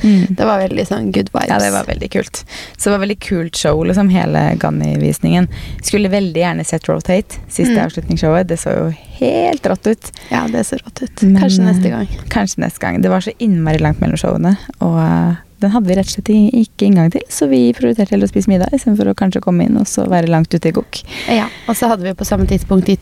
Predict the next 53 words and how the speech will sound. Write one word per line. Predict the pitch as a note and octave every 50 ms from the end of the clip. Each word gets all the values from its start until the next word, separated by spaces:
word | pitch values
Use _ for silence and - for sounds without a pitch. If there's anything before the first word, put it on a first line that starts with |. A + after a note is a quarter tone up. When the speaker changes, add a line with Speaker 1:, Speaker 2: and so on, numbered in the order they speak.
| -
Speaker 2:
to | - - - G3+ G3+
festene | F#3 - G3+ G3 - - - A3 G3+ F3+
som | - G3
vi | G3 G3
jo | G3 G3 G3
var | F#3+ F3+ G3+ - - - G3
invitert | F#3+ G3 F#3+ G3+ G3 - G3 F#3
til, | - B3 B3 A#3+
og | B3
vi | A3+
rakk | A3 G#3+ G#3+ -
Speaker 1:
Ja. | - -
Speaker 2:
bare | - A3 G#3 G#3
en | G#3 G3 F#3+ G3+
av | G#3 G#3
de | G3+ G#3 G#3
også, | G#3+ A#3 C4 B3
så | - - - B3 A#3+ A#3 G#3+
da | A3+ A3+ A3+ A3 A3+ A3+
tok | - A3+ G#3
Speaker 1:
Det | F3+
gjorde | F#3 G3
Speaker 2:
vi | A#3 A3 G#3 G#3+ G#3+
Speaker 1:
vi. | G#3
Speaker 2:
det | G3+ F#3+ A3 G#3+ G3
vi | G3+ G#3
var | G#3 G#3
invitert | G#3 G#3 G#3 G#3+ G#3 - A3+ G#3 -
til, | - G#3+ G#3 G3+
og | G3 -
prioriterte | - G#3+ G#3 G3+ - G#3+ G#3+ - - B3
det. | B3+ C#4+ C4 - - -
Speaker 1:
Ja. | A#3+ A#3 - - - - - - - -
Speaker 2:
Og | - - A#2
middag. | - G#2+ - - - - - - - - - - -
Speaker 1:
Men | - G#3
vi | G3+ F#3+
så | F#3 - E3 E3
jo | E3+ E3+
Rotate | D#3+ E3 - - - -
på | - E3+
hele | E3+ E3 D#3 D3+
Instagram, | D#3 D3 - - E3+ E3 D#3+ D3+
så | - -
jeg | E3+ E3+
føler | - - - -
allikevel | E3+ D#3+ - - - -
at | - F3+
jeg | - A3
har | A3
Speaker 2:
Ja. |
Speaker 1:
sett | G#3 - G#3+ G3+ - -
den. | - A#3